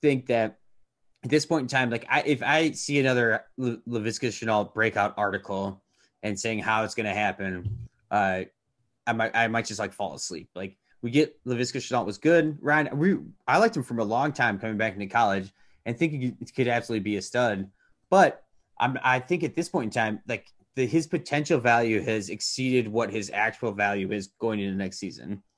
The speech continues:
Uh, D J Chark, another one of my, one of my favorites, and a Chris Har-, Chris Harris favorite, who watches all, like, all the film.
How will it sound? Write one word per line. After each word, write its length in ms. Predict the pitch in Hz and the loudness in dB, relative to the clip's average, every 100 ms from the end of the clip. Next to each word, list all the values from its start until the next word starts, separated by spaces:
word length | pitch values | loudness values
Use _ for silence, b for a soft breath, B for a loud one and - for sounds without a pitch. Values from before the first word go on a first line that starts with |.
| _ _ _ _ | _ _ _ _
Uh, 160 | 104 104 | 2 2
D 120 | 110 | 2
J 120 | 131 | 0
Chark, 320 | 135 202 127 - | 4 4 4 2
another 240 | 127 139 160 | 4 6 6
one 60 | |
of 40 | 151 | 6
my, 240 | 135 131 | 4 4
one 140 | 131 165 | 2 6
of 60 | |
my 120 | 180 | 4
favorites, 540 | 131 165 104 101 - - _ _ _ _ _ _ _ 139 | 4 0 0 -4 -6 -18 _ _ _ _ _ _ _ 0
and 100 | 139 | 0
a 60 | |
Chris 180 | 131 131 | 0 -2
Har-, 260 | 139 165 - _ - - _ | 0 0 -2 _ -20 -20 _
Chris 180 | - 127 | -8 -4
Harris 240 | 151 147 | -2 -2
favorite, 360 | 113 101 98 - _ _ _ | -2 -2 -4 -6 _ _ _
who 380 | 127 113 117 110 | -2 0 -2 -4
watches 420 | 110 117 120 110 | -2 -2 -2 -10
all, 160 | - 95 | -10 -8
like, 260 | 92 - - | -10 -10 -6
all 160 | 120 131 | -4 -4
the 100 | 92 | -8
film. 380 | 90 82 82 | -14 -14 -18